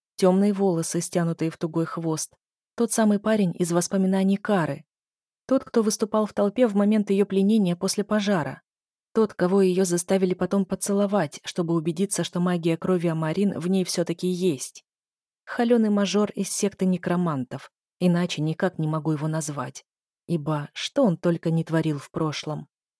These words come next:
Но какого гоблина этот гад делает тут, в академии?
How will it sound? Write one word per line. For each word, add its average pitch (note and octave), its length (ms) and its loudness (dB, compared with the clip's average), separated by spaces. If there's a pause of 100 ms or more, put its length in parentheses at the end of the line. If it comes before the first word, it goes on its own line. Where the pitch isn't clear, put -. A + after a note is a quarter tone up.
(220)
Но D3 140 -4
какого G3 340 2
гоблина E3+ 540 2
этот D#3 260 -2
гад D3 320 -2
делает D#3 540 -2
тут, - 320 -6
в D#3+ 100 -2
академии? F3+ 720 -2